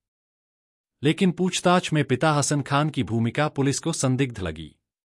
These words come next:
हसन की साजिश के अनुसार उसने पुलिस को गुमराह करने के लिए अपने एक दुश्मन वकील खान को भी बेटे के कत्ल में फंसाने की कोशिश की थी।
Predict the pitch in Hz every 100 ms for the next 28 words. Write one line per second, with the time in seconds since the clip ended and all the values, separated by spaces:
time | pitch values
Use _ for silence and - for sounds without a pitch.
0 | _ _ _ _ _ _ _ _ - 160
1 | 233 226 214 - 139 127 156 - 156 131
2 | 135 131 131 131 123 147 143 131 135 -
3 | 131 117 98 117 131 127 117 107 107 87
4 | 95 110 - 127 156 170 - 160 127 123
5 | - 139 120 107 151 156 - 131 123 107
6 | 85 147 110 123 165 156 127 156 160 165
7 | 165 - 104 107 110 110 170 113 107 101
8 | - 92 - 78